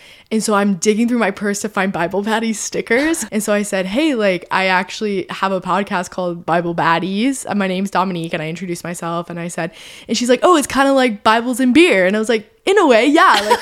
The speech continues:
Speaker 2: <laughs>
Speaker 1: we're open to that. We like that." But in a way, it's just super laid back, just us talking about God. I said, "A lot of women bring on the testimony. Those are inspirational ones." And
Speaker 2: Yeah.
Speaker 1: she's like, "That's beautiful." And she starts talking to me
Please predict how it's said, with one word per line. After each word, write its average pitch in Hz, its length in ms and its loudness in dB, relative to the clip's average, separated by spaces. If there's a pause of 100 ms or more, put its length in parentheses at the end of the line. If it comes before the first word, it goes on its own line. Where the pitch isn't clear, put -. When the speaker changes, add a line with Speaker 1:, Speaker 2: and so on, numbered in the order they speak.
(160)
Speaker 2:
<laughs> - 160 -16
Speaker 1:
we're 370 160 6
open 277 300 0
to 269 140 -4
that. 269 260 4
We 359 120 4
like 254 300 2
that." 262 320 2
But 262 180 4
in 269 120 2
a 269 80 2
way, 269 240 4
it's 233 100 -6
just 233 160 -8
super 240 240 -4
laid 226 220 0
back, 185 480 2
just 190 280 -8
us 185 200 -4
talking 185 400 -6
about 170 500 -4
God. 165 380 0
I 190 180 -4
said, 180 400 -6 (400)
"A - 60 -20
lot 180 180 4
of 180 60 0
women 175 260 -2
bring 175 280 -4
on 175 180 -2
the 180 80 -6
testimony. 175 580 -8
Those 170 240 -6
are 170 180 -8 (300)
inspirational 170 760 -8
ones." 180 460 -4
And 240 200 -2
Speaker 2:
Yeah. 233 100 -4
Speaker 1:
she's 196 140 -8
like, 196 180 -8
"That's 202 220 -8
beautiful." 196 480 -4
And 175 160 -6
she 196 100 -10
starts 190 240 -8
talking 175 280 -10
to 196 60 -8
me 190 240 -6